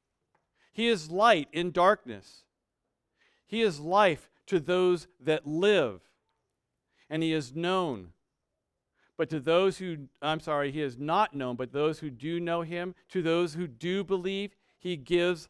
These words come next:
life. And he gives them the right, the power, the ability, and the passport to enter into the heavenly courts of his Father. Not as a temporary visitor, not on a temporary work visa. We need to stop and think this through.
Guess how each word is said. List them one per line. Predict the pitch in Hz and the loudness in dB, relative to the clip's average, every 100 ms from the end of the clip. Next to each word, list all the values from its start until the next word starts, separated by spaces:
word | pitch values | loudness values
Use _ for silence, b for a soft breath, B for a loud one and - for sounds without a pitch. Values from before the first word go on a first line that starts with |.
| _ | _
life. | 143 160 139 107 _ b - | 0 2 2 -2 _ b -2
And | 180 | -2
he | |
gives | - 214 220 170 | 0 0 -2 -4
them | - 196 190 | 0 0 0
the | 175 | -2
right, | 147 165 165 104 120 | 0 2 2 0 -4
the | 160 | -6
power, | - 185 196 180 | -4 2 2 2
the | 143 156 | 0 -4
ability, | 143 175 190 143 120 b b | -2 0 0 -2 -6 b b
and | 175 | -4
the | 175 | -4
passport | - 208 226 - 185 156 | 0 2 2 2 -2 -2
to | 156 - | -4 -4
enter | 208 240 233 | -4 -2 -4
into | 226 202 | -6 -6
the | 196 165 | -6 -2
heavenly | 190 190 196 190 | -2 -2 -2 -4
courts | 180 190 180 156 | -4 -4 -4 -4
of | |
his | 151 - | -10 -6
Father. | 165 175 165 98 - _ _ _ _ b b b b | 0 2 2 -2 -14 _ _ _ _ b b b b
Not | 175 220 | 2 2
as | 262 | 2
a | 254 | -2
temporary | - 208 190 175 160 | -2 -2 -2 -2 -2
visitor, | 131 131 123 127 160 b b | -2 -4 -4 -8 -10 b b
not | 147 170 226 | -2 2 2
on | 254 | 0
a | 240 | -4
temporary | - 220 196 190 | -2 -4 0 -2
work | 151 160 180 - | 0 -2 -2 -4
visa. | 139 113 107 113 _ _ _ _ _ _ _ _ _ _ _ _ _ | -6 -6 -10 -12 _ _ _ _ _ _ _ _ _ _ _ _ _
We | 175 | -4
need | 240 262 | -2 -2
to | |
stop | 202 - 220 220 - | -4 -6 -4 -4 -4
and | 156 | -8
think | - 190 190 | -2 -2 -2
this | 160 - | -8 -8
through. | - 185 220 110 | -6 0 0 -2